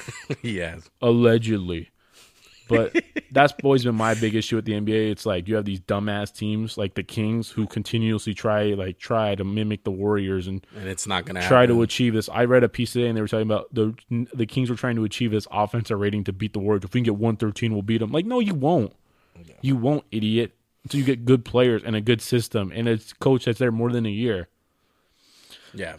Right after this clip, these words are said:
Speaker 1: it, it goes like that for all sports. I, I kinda feel like, especially in football, like, everyone's trying to, uh, emulate the Patriots, but you can't. Like, there's only one New England Patriots. Same thing with the Warriors.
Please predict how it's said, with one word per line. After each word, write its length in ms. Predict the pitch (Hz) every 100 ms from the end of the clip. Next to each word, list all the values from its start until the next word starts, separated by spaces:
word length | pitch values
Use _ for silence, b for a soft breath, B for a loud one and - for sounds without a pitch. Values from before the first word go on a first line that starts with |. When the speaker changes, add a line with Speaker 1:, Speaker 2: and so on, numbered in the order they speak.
| -
Speaker 1:
it, 280 | 131 156 160
it 120 | 151
goes 220 | 156 165
like 200 | 147 135
that 180 | 127 113
for 160 | - 95
all 180 | 92 98
sports. 460 | - 87 85 -
I, 240 | 98 92 90
I 40 |
kinda 220 | - 92
feel 160 | - 90
like, 180 | 90 85
especially 360 | - 160 131
in 80 | 101
football, 420 | - 101 85 87
like, 180 | 92 85 b b b b b
everyone's 300 | 113 131 120
trying 360 | 131 120 113 110
to, 80 | 113
uh, 280 | 101 95 92 -
emulate 380 | 113 107 107 -
the 60 | 90
Patriots, 520 | 104 92 82 78 -
but 420 | 92 87 85 80 _ _ _ -
you 100 | 95
can't. 320 | 120 92 76 _ _ -
Like, 200 | 87 90
there's 180 | 92
only 200 | 101 107
one 260 | 98 101 98
New 140 | 98 98
England 260 | 90 90
Patriots. 440 | 101 101 76 - - b b
Same 200 | - 135
thing 120 | 147 160
with 120 | 160
the 60 |
Warriors. 460 | 151 175 117 78